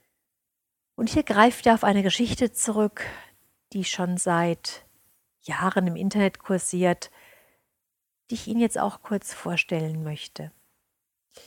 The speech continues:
Ein Mann öffnet die Kommodenschublade seiner Ehefrau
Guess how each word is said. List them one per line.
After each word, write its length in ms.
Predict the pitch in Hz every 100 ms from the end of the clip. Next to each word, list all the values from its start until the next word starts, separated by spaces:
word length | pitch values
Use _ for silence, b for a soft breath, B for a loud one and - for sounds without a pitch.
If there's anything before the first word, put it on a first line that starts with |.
| b b _ _ _ _ _ _ _ _ -
Ein 160 | 202
Mann 200 | 185 254
öffnet 600 | 277 226 - 240 - -
die 60 | 202
Kommodenschublade 1400 | - 190 175 202 214 - 208 202 190 196 196 190 190 180
seiner 320 | - 160 151
Ehefrau 760 | 170 180 180 - - 175 180